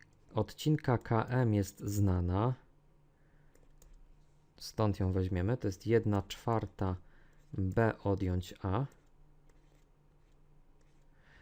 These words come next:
No i teraz wyznaczymy długość odcinka M N na tej podstawie.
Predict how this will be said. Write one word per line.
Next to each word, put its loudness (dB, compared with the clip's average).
No 2
i 2
teraz 4
wyznaczymy 2
długość 2
odcinka 0
M 2
N 2
na 2
tej -4
podstawie. -2